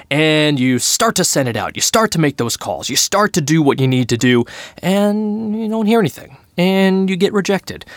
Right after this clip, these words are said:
and you get turned down, and it's been a couple months, and you're getting a little disheartened, which is natural, which is natural. But all of a sudden, that negative switch turns on, and we get to the, "Oh, I'm not good enough to do this. Oh, I'm never gonna get a job.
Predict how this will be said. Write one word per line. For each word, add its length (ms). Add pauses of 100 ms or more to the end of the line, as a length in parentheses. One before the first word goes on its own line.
(160)
and 400
you 60
get 160
turned 260
down, 340
and 120
it's 100
been 160
a 40
couple 280
months, 460
and 160
you're 200
getting 200
a 40
little 180
disheartened, 600 (200)
which 140
is 120
natural, 460 (160)
which 120
is 100
natural. 460 (300)
But 100
all 120
of 40
a 60
sudden, 420
that 220
negative 500
switch 340
turns 300
on, 240
and 80
we 80
get 180
to 60
the, 260 (520)
"Oh, 400
I'm 120
not 160
good 120
enough 180
to 80
do 140
this. 420 (300)
Oh, 400
I'm 120
never 240
gonna 180
get 140
a 40
job. 360